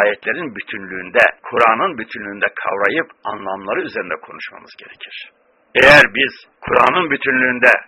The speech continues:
ayetlerin bütününde, surenin bütünlüğündeki anlamından o ayeti alıp soyutlarsak, içinden de bir kelimeyi alıp ayetin içinden soyutlarsak, ayırırsak ve o kelime üzerine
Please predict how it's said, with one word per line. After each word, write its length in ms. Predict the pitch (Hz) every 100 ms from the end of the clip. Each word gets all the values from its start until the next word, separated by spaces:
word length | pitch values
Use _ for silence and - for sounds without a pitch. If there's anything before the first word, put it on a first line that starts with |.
| _ -
ayetlerin 580 | 110 127 120 131 165 147
bütününde, 400 | 123 135 120 110 -
surenin 440 | 117 113 117 170
bütünlüğündeki 640 | 135 127 127 120 117 117 143 -
anlamından 680 | 113 117 117 120 117 117 120
o 80 | 139 127
ayeti 240 | 113 -
alıp 320 | - 127 - _ _ -
soyutlarsak, 640 | 117 110 135 139 - 104 -
içinden 500 | - 143 135 139 139
de 60 | 117
bir 140 | 147 -
kelimeyi 360 | 131 127 135 135
alıp 320 | - 123 127 _ -
ayetin 420 | 113 120 220 226
içinden 300 | 170 147 131 -
soyutlarsak, 640 | 120 113 - 95 - - - - _ _ _ -
ayırırsak 520 | 110 95 85 139 127 - -
ve 100 | 135 131
o 80 | 175 175
kelime 260 | - 131 160 175
üzerine 280 | 127 117